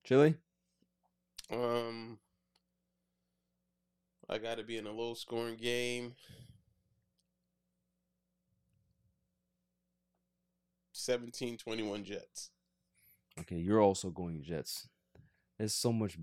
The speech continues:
Speaker 1: bias in that answer.
Speaker 2: No, so I'm not
Speaker 1: I don't wanna hear it from you.
Speaker 2: <laughs>
Speaker 1: I don't.
Speaker 2: Yo, the only thing that's stopping the Jets from anything is them not having Aaron Rodgers, right?
Speaker 1: And they don't have Aaron Rodgers.
Speaker 2: But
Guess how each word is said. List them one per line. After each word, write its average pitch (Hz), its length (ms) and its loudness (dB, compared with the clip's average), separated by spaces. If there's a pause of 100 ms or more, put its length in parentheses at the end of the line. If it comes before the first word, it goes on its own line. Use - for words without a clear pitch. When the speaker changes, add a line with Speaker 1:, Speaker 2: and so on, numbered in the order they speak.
(180)
Speaker 1:
bias 92 520 0
in 92 200 -4
that 90 200 -2
answer. 95 500 -2
Speaker 2:
No, 151 320 0
so 143 240 2
I'm 165 120 0
not 185 100 4
Speaker 1:
I 123 140 10
don't 117 160 8
wanna 101 180 2
hear 87 320 -2
it 80 80 -2
from 82 220 -4
you. 80 240 -2 (540)
Speaker 2:
<laughs> - 500 -14
Speaker 1:
I 104 60 -6
don't. 98 340 0 (100)
Speaker 2:
Yo, 127 400 2 (180)
the 139 120 4
only 185 380 4
thing 185 320 2
that's 143 160 0
stopping 143 500 0
the 131 80 -2
Jets 123 360 -2
from 117 220 0
anything 151 520 -4 (680)
is 131 220 0
them 131 280 4
not 123 200 -2
having 113 520 -4 (160)
Aaron 113 240 2
Rodgers, 104 340 -6 (100)
right? 208 180 0
Speaker 1:
And 269 140 12
they 294 120 12
don't 285 200 12
have 285 180 12
Aaron 294 220 12
Rodgers. 302 600 12
Speaker 2:
But 143 240 4